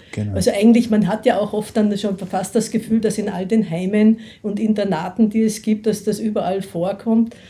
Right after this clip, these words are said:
Speaker 2: Aber auch er sagt, es ist eigentlich eine kleine Gruppe und die reicht eben, äh, um für manche Kinder dann, äh, äh, so maßgeblich das Leben zu bestimmen.
Speaker 1: Absolut, aber man ist trotzdem in jedem Heim in so einer abgeschlossenen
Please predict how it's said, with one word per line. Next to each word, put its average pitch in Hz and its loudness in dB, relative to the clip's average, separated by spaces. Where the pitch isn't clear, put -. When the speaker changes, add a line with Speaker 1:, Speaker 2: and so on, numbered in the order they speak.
Speaker 2:
Aber 190 -2
auch 185 -6
er 190 -2
sagt, 208 -4
es 190 -8
ist 226 -4
eigentlich 202 -4
eine 190 -2
kleine 202 -2
Gruppe 226 -2
und 185 -2
die 233 4
reicht 196 -6
eben, 202 -2
äh, 190 0
um 196 -2
für 202 -2
manche 196 0
Kinder 196 -4
dann, 185 -2
äh, 180 -4
äh, 180 -6
so 190 -2
maßgeblich 190 -4
das 185 -6
Leben 180 -2
zu - -6
bestimmen. 180 0
Speaker 1:
Absolut, 127 2
aber 113 6
man 113 6
ist 123 2
trotzdem 117 2
in 107 4
jedem 107 2
Heim 104 0
in 117 2
so 110 -4
einer 101 -4
abgeschlossenen 101 -4